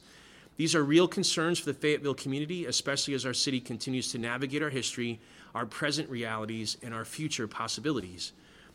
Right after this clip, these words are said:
Um, participants, guests will reflect on what justice means, the connection freedom has within our community, as we are uniquely positioned to our neighbors at Fort Bragg, and the desire to live together in peace.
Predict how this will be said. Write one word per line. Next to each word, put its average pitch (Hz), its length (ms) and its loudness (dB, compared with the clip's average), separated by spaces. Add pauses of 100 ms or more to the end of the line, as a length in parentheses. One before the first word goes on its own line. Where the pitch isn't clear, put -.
(140)
Um, 117 140 -4
participants, 170 560 4
guests 170 340 4
will 147 140 4
reflect 151 400 2
on 131 140 2
what 123 100 0
justice 135 480 0
means, 160 300 2
the 135 80 0
connection 127 480 -2
freedom 123 300 -4
has 113 260 -2
within 117 180 -2
our 156 100 2
community, 120 520 -2 (360)
as 123 160 -4
we 127 120 0
are 120 80 2
uniquely 156 480 0
positioned 147 480 0
to - 120 -4
our 117 80 2
neighbors 117 380 -2
at 113 140 -8
Fort - 240 -4
Bragg, 117 380 -6 (460)
and 117 120 -4
the 117 40 0
desire 131 480 2
to 139 120 -4
live 120 180 0
together 104 340 -4
in 98 100 -6
peace. - 440 -6